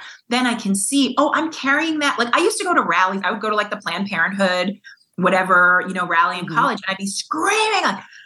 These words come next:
Speaker 1: you know, "Ban-, whatever, be like, bands off our body, blah." And some of that was at my dad. And I didn't even know it, right? I couldn't
Speaker 2: Right.
Speaker 1: know that what I was also saying, like, also fuck you, right? Also fuck you, DeSantis or whomever.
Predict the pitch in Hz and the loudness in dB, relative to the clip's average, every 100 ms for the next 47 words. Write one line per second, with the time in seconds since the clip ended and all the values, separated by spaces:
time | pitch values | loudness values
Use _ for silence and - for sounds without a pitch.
0 | _ - 320 311 - 403 494 508 370 427 | _ -4 0 0 0 0 2 2 2 0
1 | 415 269 269 277 - - 392 466 440 427 | -2 -4 -6 -6 -6 -4 -2 2 2 2
2 | 370 392 403 339 415 480 466 294 _ _ | 2 2 0 0 2 2 2 -2 _ _
3 | _ _ _ - 240 233 240 - 277 381 | _ _ _ 0 2 2 0 -2 0 0
4 | 466 277 220 190 - 196 196 208 214 240 | 0 -2 0 0 0 -2 -4 -4 -6 -4
5 | 240 254 277 285 - - _ _ - 208 | -4 -4 -6 -6 -10 -14 _ _ -2 2
6 | 254 330 285 254 240 285 226 - - 196 | 4 4 2 4 2 2 -2 -4 -2 -2
7 | 208 - 302 120 110 - 254 220 160 165 | 0 0 2 0 -2 -4 -2 0 2 2
8 | 180 175 185 175 - 202 202 285 - 196 | 0 2 2 0 2 4 4 2 2 2
9 | - - 160 - 202 226 - _ _ - | 2 0 -2 0 0 0 -4 _ _ 2
10 | 480 508 - 285 247 240 180 117 185 196 | 4 4 2 2 0 0 -2 0 0 4
11 | 208 247 254 240 233 208 202 220 214 208 | 4 4 2 0 2 0 -4 -6 0 2
12 | 175 160 160 170 160 151 151 147 180 185 | 2 -2 -6 -6 -6 -6 -2 -2 -2 0
13 | 247 190 113 117 | 0 0 -2 -4